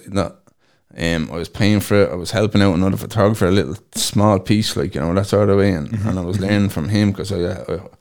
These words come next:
Speaker 1: I, I like the stuff, you know what I mean? So, like,
Speaker 2: Mm-hmm.
Speaker 1: if I, if there's something that you like, you sort of, uh, tend to, um, listen a lot more, you know? The
Speaker 2: Yeah.
Speaker 1: attention span's not great when it comes down to sitting on YouTube. That's just me. Other
Speaker 2: Yeah.
Speaker 1: people pick it up really easy, you know, that sort of way.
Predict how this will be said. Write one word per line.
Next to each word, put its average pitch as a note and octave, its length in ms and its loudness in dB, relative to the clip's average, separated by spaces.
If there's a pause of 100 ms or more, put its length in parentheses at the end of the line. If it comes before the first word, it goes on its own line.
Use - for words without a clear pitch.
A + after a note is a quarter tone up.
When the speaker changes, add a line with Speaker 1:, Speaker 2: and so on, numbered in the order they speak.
(340)
Speaker 1:
I, - 60 -2
I - 20 2
like G#2 260 4
the F#2 100 -2
stuff, - 380 -2
you - 80 -4
know F#2 100 0
what G2+ 80 2
I - 20 4
mean? G#2+ 240 4
So, G#2+ 140 -2
like, G#2 240 0
Speaker 2:
Mm-hmm. G2 360 -4
Speaker 1:
if - 80 -10
I, - 40 -6
if G2+ 80 -6
there's G2 140 -8
something A2+ 200 -4
that G2+ 160 -4
you F2 60 -4
like, G2+ 260 -2
you F2 140 -10 (500)
sort G2+ 300 2
of, - 160 -6
uh, F2+ 100 -4
tend G2+ 400 0
to, - 300 -4 (560)
um, - 340 -6 (320)
listen F#2+ 300 0
a F2 60 0
lot E2 240 0
more, E2 220 -4
you D2+ 80 -6
know? F#2 160 0 (260)
The - 80 -6
Speaker 2:
Yeah. F#2 60 -6
Speaker 1:
attention G#2 360 0
span's F#2+ 300 0
not F#2+ 180 0
great G2 240 2
when F2+ 120 -4
it E2+ 80 -6
comes F#2+ 220 0
down G2 180 2
to - 80 -6
sitting F2+ 240 -2
on D#2 100 -2
YouTube. F2+ 460 -2
That's F2+ 200 -4
just F#2+ 180 -4
me. G2+ 300 0 (240)
Other G2 160 -4
Speaker 2:
Yeah. G2+ 120 0
Speaker 1:
people F#2+ 180 -2
pick G2 220 -4
it F2+ 60 0
up G2 140 -4
really F#2 240 -2
easy, G#2 300 0
you F2+ 100 -6
know, F2+ 140 -2
that G#2+ 160 -2
sort A#2 160 -6
of A2 60 -2
way. A#2+ 120 0